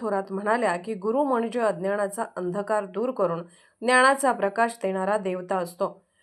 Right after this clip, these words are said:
परमेश्वरापेक्षा गुरुचे स्थान अनमोल आहे. गुरूंना आपलेसे करायचे असेल तर आपल्यातला अहंकार बाजूला ठेवला पाहिजे,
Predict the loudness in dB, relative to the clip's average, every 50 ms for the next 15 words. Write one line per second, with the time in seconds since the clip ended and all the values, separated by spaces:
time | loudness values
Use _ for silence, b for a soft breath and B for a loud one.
0 | _ _ _ _ 2 4 4 6 4 4 2 2 4 4 4 4 4 0 -2 -2
1 | 2 2 2 2 2 0 0 -2 -2 0 0 0 0 0 0 2 2 2 4 2
2 | 2 0 0 0 0 0 0 0 0 -2 -2 -8 -12 -14 _ _ -2 0 2 2
3 | 2 2 4 4 4 2 2 0 -2 -2 0 0 0 2 2 2 2 2 2 0
4 | 0 0 0 0 0 0 0 0 0 0 0 0 0 0 -2 -2 -2 -2 -2 -2
5 | 0 2 2 4 4 2 0 0 -2 0 2 2 2 2 2 2 2 0 0 -2
6 | -2 -2 -2 -2 -4 -2 -2 -2 -2 -2 -4 -2 -2 -4 -4